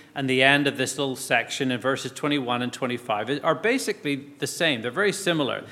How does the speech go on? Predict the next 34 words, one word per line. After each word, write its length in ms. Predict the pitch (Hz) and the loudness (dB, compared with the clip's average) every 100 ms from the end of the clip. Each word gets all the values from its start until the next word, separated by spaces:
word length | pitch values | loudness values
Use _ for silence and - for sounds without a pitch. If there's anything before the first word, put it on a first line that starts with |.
| - - - | -18 -20 -8
"The 60 | 135 | 4
Lord 400 | 170 208 185 - | 10 10 8 6
dealt 320 | 156 175 175 | 8 8 6
with 260 | 185 180 | 2 0
me," 220 | 170 180 180 | 0 4 4
or 140 | 127 | 4
"rewarded 580 | 120 117 151 190 185 185 | 0 0 4 6 4 4
me 100 | 170 | 0
according 440 | 160 156 160 160 | 0 0 2 2
to 100 | 156 | 0
my 160 | 131 120 | 2 2
righteousness, 720 | 120 147 160 170 151 160 139 | 6 6 6 0 -4 -4 -4
according 460 | - - 165 165 | -6 0 0 0
to 100 | 160 | 0
my 180 | 135 113 | -2 -2
cleanness," 720 | 107 - 175 185 180 175 - - - - - | -4 -4 0 2 2 0 0 -8 -18 -20 -8
or 120 | - | -4
"the 100 | 127 | -4
cleanness 520 | 127 - 151 147 139 - | -4 0 2 2 0 -2
of 80 | |
my 200 | 123 117 | -2 -2
hands." 480 | 107 110 92 - - - - | 0 0 -2 -6 -16 -18 -4
So 160 | - 185 | 4 4
as 160 | 180 | 6
such, 260 | 262 254 - | 4 4 4
the, 160 | 202 | 0
these 380 | - 151 254 262 | 2 4 4 4
verses 400 | 220 226 - 175 | 6 6 6 0
kind 180 | - 156 | 0 0
of 80 | 143 | 0
form 320 | - 165 156 | 2 2 4
a 60 | 151 | 0
frame 600 | - 190 190 190 185 170 | 0 4 6 6 4 0
here 500 | 127 110 95 101 | -2 -2 -4 -8